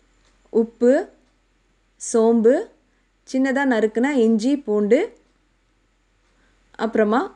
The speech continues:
ஒரு கப் கடலை மாவு. இந்த ஃப்ள-, பல்ப் வந்து ரொம்ப லென்த்தி லென்த்தியா இருக்கு, ரொம்ப நீளமா இருக்கு. அதனால அதை கையால கொஞ்சமா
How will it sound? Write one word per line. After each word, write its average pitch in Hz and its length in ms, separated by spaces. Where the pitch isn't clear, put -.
ஒரு 208 220
கப் 285 160
கடலை 214 360
மாவு. 175 280
இந்த 214 240
ஃப்ள-, 214 320
பல்ப் 294 260
வந்து 226 200
ரொம்ப 240 240
லென்த்தி 240 300
லென்த்தியா 247 400
இருக்கு, 202 200
ரொம்ப 240 220
நீளமா 254 400
இருக்கு. 220 260
அதனால 220 460
அதை 202 160
கையால 262 460
கொஞ்சமா 214 360